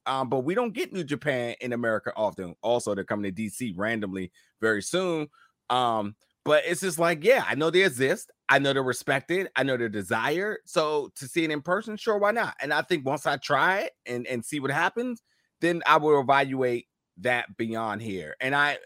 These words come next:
again, you know, I like wrestling as a sport. I love to travel. I love culture, and I love architecture. And I think that this is a good happy medium for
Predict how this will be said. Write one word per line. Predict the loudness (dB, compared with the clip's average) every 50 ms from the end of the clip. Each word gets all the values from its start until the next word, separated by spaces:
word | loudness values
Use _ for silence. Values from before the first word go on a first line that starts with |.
| -12
again, | -10 -6 -2 -2 -2 -2 -2 -6
you | -6 -6 -2
know, | 0 2 2 2 0 -2 -6 _ _ _ _ _ _ _ -20 -20 _ -8 -2 0
I | 2
like | 4 4 4 4 4
wrestling | 4 4 4 4 2 -2 -4 -4 -4 -6 -8 -12 _ _ _ -6
as | -4 -4 -4 -4 -8 -16 -14 -10
a | -10 -10
sport. | -10 -8 -2 0 0 2 2 0 -2 _ _ _ _ _ _ _ _ _ _ 0 0
I | 2
love | 2 4 2 2 2 0 -2
to | -8 -10
travel. | -4 2 4 4 6 4 4 2 0 -2 -2 -4 -8 _ _ -4 -2
I | -2 0
love | 0 -2 -6 -6 -2
culture, | 0 0 0 0 0 -2 0 0 0 0 0 -4
and | -4 -4 -4
I | -4
love | -2 -2 -2 -2 0
architecture. | 0 -2 -2 -2 -4 -6 -4 -2 -4 -4 -4 -6 -6 -4 -6 -6 -8 _ _ _ _ _ -10
And | -8 -6 -4
I | -4 -6 -4
think | -6 -8 -8 -6
that | -6 -6 -6 -6 -8 _
this | -8 -8 -8 -8
is | -10 -8 -6 -4
a | -6
good | -6 -4 -2 0 0 0 0
happy | -2 -2 -2 -2 -2 -2
medium | -4 -2 -4 -4 -4 -4 -4 -6 -6 -6
for | -6 -8